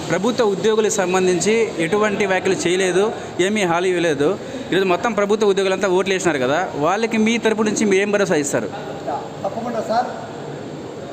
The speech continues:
Speaker 2: ప్రభుత్వ ఉద్యోగుల హక్కుల్ని కాపాడడం, ప్రభుత్వ ఉద్యోగుల హక్కులను పా-, కాపాడడం నా ప్రధానమైన లక్ష్యం. ఈ పలమనేరు నియోజకవర్గంలో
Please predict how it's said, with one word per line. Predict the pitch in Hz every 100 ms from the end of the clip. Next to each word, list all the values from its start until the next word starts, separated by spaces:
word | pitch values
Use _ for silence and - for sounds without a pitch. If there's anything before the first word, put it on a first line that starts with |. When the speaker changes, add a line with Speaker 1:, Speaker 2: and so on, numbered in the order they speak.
| - -
Speaker 2:
ప్రభుత్వ | 254 330 330 - 320
ఉద్యోగుల | 294 285 - 285 277 277 269 - - - - - - - - - - - - - -
హక్కుల్ని | 240 - 339 330 285
కాపాడడం, | 240 233 - - 151 - - - - -
ప్రభుత్వ | 262 320 339 330
ఉద్యోగుల | 311 277 - 269 269 254 -
హక్కులను | - 302 285 285 -
పా-, | 240 240 233
కాపాడడం | 247 254 240 254 294 - - -
నా | 190 202
ప్రధానమైన | 220 214 240 240 226 220 202
లక్ష్యం. | - 240 262 - - - -
ఈ | 202 208
పలమనేరు | 226 226 226
నియోజకవర్గంలో | 202 214 196 190 185 185 175